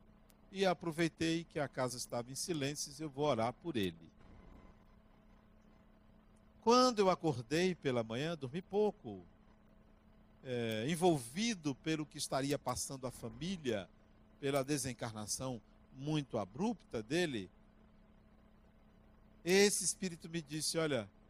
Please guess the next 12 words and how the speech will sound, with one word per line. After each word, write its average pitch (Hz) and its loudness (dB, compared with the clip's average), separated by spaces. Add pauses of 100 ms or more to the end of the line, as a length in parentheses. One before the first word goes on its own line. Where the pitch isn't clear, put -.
(960)
ele 185 4
ainda 165 0
pensa 139 -4
que - -18
está 131 -4
encarnado. 107 -8 (2250)
Ainda 175 4
não 170 0
conseguimos 127 -6 (640)
levá-lo 156 4
ao 143 2
adormecimento." 139 0